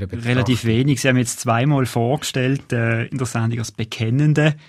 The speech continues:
Speaker 2: Cryoniker, das tönt schon nach Religion, das <laughs> möchte ich eigentlich dementieren.
Speaker 1: Mhm.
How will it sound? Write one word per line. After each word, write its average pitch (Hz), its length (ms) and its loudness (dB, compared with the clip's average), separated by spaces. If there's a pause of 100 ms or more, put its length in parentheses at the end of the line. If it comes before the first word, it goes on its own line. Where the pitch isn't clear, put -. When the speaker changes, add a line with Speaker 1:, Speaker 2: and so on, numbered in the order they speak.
(580)
Speaker 2:
Cryoniker, 127 520 -2
das 120 180 -6
tönt 120 220 -2
schon 139 120 -2
nach 127 140 -2
Religion, 131 540 -2
das 120 160 -6
<laughs> 117 400 -6
möchte 117 260 -2
ich 117 40 0
eigentlich 113 240 -2
dementieren. 117 720 -2
Speaker 1:
Mhm. 110 340 -2